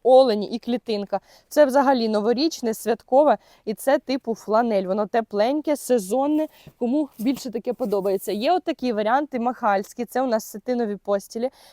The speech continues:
Е, Михальський Home Collection. Пакування в них ось такого плану, більш простеньке.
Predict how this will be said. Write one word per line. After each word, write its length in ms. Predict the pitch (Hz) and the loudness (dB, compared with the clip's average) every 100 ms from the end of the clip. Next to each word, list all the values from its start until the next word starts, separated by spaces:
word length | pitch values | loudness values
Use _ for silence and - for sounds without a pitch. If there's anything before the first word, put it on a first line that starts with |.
| _ | _
Е, 240 | 208 214 214 | -2 0 0
Михальський 600 | 233 - 277 269 - 226 | -2 0 0 0 -4 -2
Home 260 | 262 240 | 0 0
Collection. 560 | - 226 202 190 - 208 | 0 0 2 0 -4 -8
Пакування 500 | 247 233 240 330 277 | -6 -2 0 2 0
в 40 | |
них 180 | 233 240 | 0 -2
ось 120 | 226 | -6
такого 340 | - 202 214 220 | -8 -6 -4 -2
плану, 340 | 311 415 392 | 0 2 0
більш 260 | 226 226 - | -4 -6 -8
простеньке. 800 | 247 226 - 202 190 196 285 | -10 -10 -2 -2 0 -2 -4